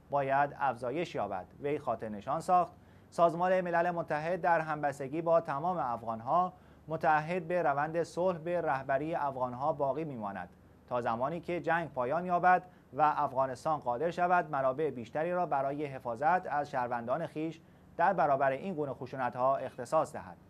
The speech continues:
شایان ذکر است حملهٔ تروریستی افراطی‌ها به مرکز آموزشی موعود در منطقهٔ شیعه‌نشین دشت‌برچی کابل بیش از پنجاه شهید و صد و پانزده زخمی بر جا گذاشت.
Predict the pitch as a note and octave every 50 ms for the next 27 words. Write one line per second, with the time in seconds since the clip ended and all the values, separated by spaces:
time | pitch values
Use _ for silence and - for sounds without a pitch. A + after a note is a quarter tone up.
0 | - - - - - - - F3+ F#3+ G#3 G#3 G3 G3 G3 G3 F3+ F#3 F#3+ F#3+ F#3+
1 | F#3+ F#3+ F#3+ F#3 - E3+ E3 E3 D#3+ D#3+ E3+ E3+ F3 F3 E3+ E3+ E3+ D#3 C#3+ C#3
2 | C#3+ C#3 C#3+ - F3 E3+ E3+ E3+ D#3+ D3 - D3 C#3+ C#3+ C#3+ C#3+ C#3 C3+ D3 D#3
3 | E3+ E3+ E3+ F3 E3+ D#3+ D#3 C#3+ C3+ A#2+ D3 D3 D3 D#3+ E3 D#3 D#3+ D3+ C#3 C#3
4 | C3 C3 C3+ A#2+ - - F3+ E3+ D3 C3+ C3 C3 B2+ B2+ - - D3 E3+ F#3+ F#3+
5 | E3 E3+ E3 E3+ E3 D#3 D3 C#3 C#3+ C3 B2+ C#3+ D3+ E3+ E3 D#3+ - - C#3+ C3
6 | C3 B2+ B2 A#2+ - D3+ D#3 E3 E3+ E3+ C#3 C#3+ C#3+ C3+ B2 A#2 - C#3 C3 B2
7 | A2+ - - - F#3+ F#3 D#3 A#2+ G#2+ - - - - B2 A#2 A2+ B2 C#3 D#3+ F3+
8 | F#3+ F#3+ F#3 - - - - - - E3+ E3+ - F#3 F3 E3 - D#3+ C#3+ C3+ C3
9 | C3 E3+ F3 E3 C#3 D3+ C3 B2+ C3+ D#3 F3+ F#3+ E3 D#3+ E3 D#3+ D#3+ E3 D#3+ -
10 | D3 D3+ E3 D#3 - C#3+ C3+ C3+ B2+ A#2+ D3 E3+ E3 D#3 C3 C#3+ B2+ A#2+ - C3
11 | C3+ C#3+ D3 C#3 C3+ B2 A#2+ A2+ G#2+ D3+ D#3+ C#3+ A#2+ G#2+ G2 G2+ F#2 F2+ -